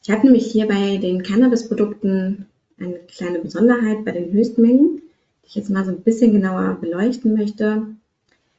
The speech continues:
Ähm, Cannabisblüten, da habe ich eine Höchstmenge von hunderttausend Milligramm, also hundert Gramm. Und das ist völlig unabhängig davon, wie der Cannabinoidgehalt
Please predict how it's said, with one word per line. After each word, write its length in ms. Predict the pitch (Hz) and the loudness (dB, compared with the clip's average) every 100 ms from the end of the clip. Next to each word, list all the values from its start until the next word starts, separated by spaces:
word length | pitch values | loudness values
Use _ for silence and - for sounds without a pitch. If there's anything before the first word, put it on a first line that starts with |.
| _ _ _ - | _ _ _ -4
Ähm, 680 | 196 190 190 190 185 196 - | 0 2 2 0 -2 -6 -8
Cannabisblüten, 1400 | - 233 240 226 - - 185 233 254 254 254 294 349 - | 2 4 4 0 -6 -4 2 4 4 6 8 8 6 0
da 100 | 214 | -4
habe 120 | 202 | -4
ich 140 | 208 - | -4 -4
eine 200 | 196 208 | -4 -2
Höchstmenge 840 | 202 202 - 175 180 180 180 180 - | -2 -4 -8 -10 -8 -8 -8 -12 -16
von 480 | 175 175 175 175 175 _ _ _ _ _ | -16 -14 -14 -16 -18 _ _ _ _ _
hunderttausend 640 | 208 220 208 - 175 175 170 | 4 4 2 -4 -10 -10 -8
Milligramm, 640 | 175 208 220 233 302 - - _ | -4 -4 -2 0 0 -2 -14 _
also 380 | 185 170 170 170 - | -12 -10 -10 -10 -10
hundert 420 | 180 165 156 - | -8 -8 -12 -12
Gramm. 400 | 160 202 - - - _ _ _ _ _ _ _ _ _ _ _ _ _ - | -2 0 0 -4 -18 _ _ _ _ _ _ _ _ _ _ _ _ _ 2
Und 260 | 220 220 | 4 4
das 200 | 226 247 | 0 -2
ist 380 | 247 240 - _ _ _ | -4 -4 -12 _ _ _
völlig 340 | - 262 269 254 | -2 0 0 4
unabhängig 480 | 254 247 226 208 208 | 6 6 2 0 -2
davon, 640 | 202 - 196 196 196 - | -6 -4 -4 -2 -4 -6
wie 360 | 202 196 202 202 | -4 -2 0 0
der 160 | 185 | -2
Cannabinoidgehalt 1200 | - 208 196 190 208 220 - 170 160 156 - - | -2 -2 0 0 0 0 -4 -8 -8 -8 -10 -16